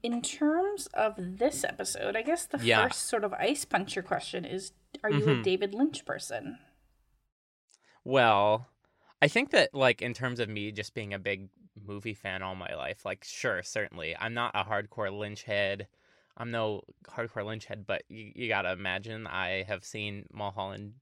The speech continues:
Speaker 2: Drive many times and love it. And, and of course, who can forget Blue Velvet,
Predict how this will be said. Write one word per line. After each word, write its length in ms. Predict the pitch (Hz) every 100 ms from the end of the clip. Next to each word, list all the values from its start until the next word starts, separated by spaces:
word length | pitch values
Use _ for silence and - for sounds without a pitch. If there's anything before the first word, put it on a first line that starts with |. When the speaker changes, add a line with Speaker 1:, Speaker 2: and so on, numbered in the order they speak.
| _
Speaker 2:
Drive 360 | - 131 135 131
many 220 | 104 98
times 500 | - 117 110 113 107 -
and 240 | 90 90
love 240 | - 117 110
it. 200 | 117 113 101
And, 400 | 95 92 92 - _ _ _ _
and 120 | 113
of 100 | 107
course, 380 | - - 120 120
who 80 | 131
can 160 | 117 107
forget 300 | 104 104 101
Blue 180 | 107
Velvet, 480 | 98 98 92 92 95